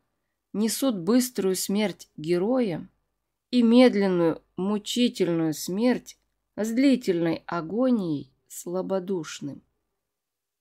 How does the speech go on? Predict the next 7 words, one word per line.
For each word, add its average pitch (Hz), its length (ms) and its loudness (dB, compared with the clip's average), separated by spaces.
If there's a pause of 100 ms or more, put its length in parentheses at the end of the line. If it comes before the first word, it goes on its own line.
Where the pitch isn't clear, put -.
(200)
В 151 140 -6
будущем 208 600 0
такую 196 440 2
долгую 160 580 2
смерть 247 580 -2 (380)
будут 262 400 0
называть 196 680 4